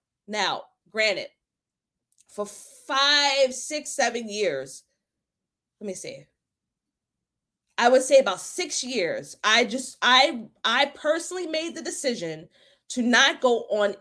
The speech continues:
any stages where I actually have to pay to speak. However, I want you to know that there are opportunities where people do speaker showcases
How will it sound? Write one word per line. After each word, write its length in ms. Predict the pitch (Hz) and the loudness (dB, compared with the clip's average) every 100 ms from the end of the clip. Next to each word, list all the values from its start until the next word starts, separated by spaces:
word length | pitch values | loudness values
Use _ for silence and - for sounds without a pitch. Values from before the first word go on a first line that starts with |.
| - | -2
any 300 | 247 269 285 | -2 -2 -6
stages 540 | - 220 214 190 175 | -4 -2 -2 -4 -6
where 200 | 175 - 196 | -6 -4 0
I 180 | 220 | 0
actually 340 | 214 220 - 214 | 0 -2 -8 -6
have 220 | 180 185 | -6 -6
to 80 | - | -10
pay 180 | 185 165 | -10 -10
to 80 | |
speak. 340 | 147 - 98 - _ _ _ _ _ _ _ _ _ _ _ _ _ _ _ _ _ _ _ _ | -10 -14 -16 -18 _ _ _ _ _ _ _ _ _ _ _ _ _ _ _ _ _ _ _ _
However, 720 | - 285 254 302 339 190 - - _ _ _ _ _ _ _ _ _ _ - | -4 2 6 8 6 4 -2 -8 _ _ _ _ _ _ _ _ _ _ 0
I 120 | 240 | 2
want 440 | 240 302 392 - | 4 4 2 0
you 100 | 320 | 0
to 100 | 240 | 0
know 460 | 190 151 101 - - _ _ - | -2 -4 -4 -8 -14 _ _ -6
that 180 | 240 - | -6 2
there 240 | 247 277 214 | 4 4 2
are 340 | 220 208 - - | 2 2 0 0
opportunities 920 | 220 277 339 - 339 269 208 175 - | 0 0 -6 -6 -4 -4 -6 -8 2
where 140 | 185 | 2
people 380 | 180 285 254 254 | 4 0 -2 -4
do 560 | 196 240 294 370 233 - | -4 -2 2 2 0 -6
speaker 420 | - - 285 233 254 | -14 -6 -4 0 2
showcases 880 | 277 262 262 190 196 160 139 147 | 4 4 2 -2 -2 -6 -6 -10